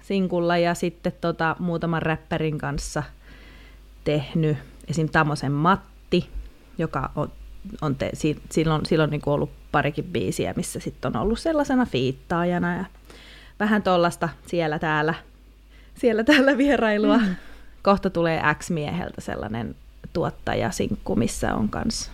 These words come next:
Speaker 1: mun semmonen laini, mut se on lähinnä hänen, hänen niinku semmonen Chops-levy, jos tiedätte.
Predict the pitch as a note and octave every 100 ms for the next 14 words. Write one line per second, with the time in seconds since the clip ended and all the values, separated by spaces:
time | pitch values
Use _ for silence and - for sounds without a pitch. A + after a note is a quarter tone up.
0 | - - - G3+ - - A3 B3+ A3+ G3+
1 | F#3+ F3+ F3+ - E3+ E3 F3+ - F3 F3
2 | D#3+ - - - - - - - - F#3+
3 | E3+ - G#2+ - A3 G#3+ G3+ G3 F#3+ F#3+
4 | - - - F3+ - - F#3+ F3 F3 F3+
5 | - - - - - - -